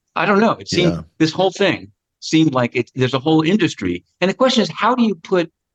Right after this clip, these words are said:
Speaker 1: number one, how do you put, I, and, and I wanna say that, again, I wanna say this, I, 'cause I've been,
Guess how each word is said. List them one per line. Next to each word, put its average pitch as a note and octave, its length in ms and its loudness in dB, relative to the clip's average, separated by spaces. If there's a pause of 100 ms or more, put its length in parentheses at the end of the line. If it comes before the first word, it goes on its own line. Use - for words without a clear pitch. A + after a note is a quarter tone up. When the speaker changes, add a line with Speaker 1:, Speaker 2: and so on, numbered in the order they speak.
(160)
Speaker 1:
number G#3 200 2
one, G#2+ 280 0
how D#3 180 -4
do F#3+ 100 -8
you F3+ 120 -6
put, D3 360 0 (220)
I, G3 140 0
and, G#3 140 2 (140)
and G3 120 0
I A3 80 2
wanna A3 240 0
say G#3 220 2
that, - 180 0
again, G3 180 0
I E3 60 2
wanna E3 220 2
say D#3 180 0
this, F2+ 200 -6
I, A2+ 100 0
'cause B2+ 200 -6
I've C#3 140 2
been, C#3 260 2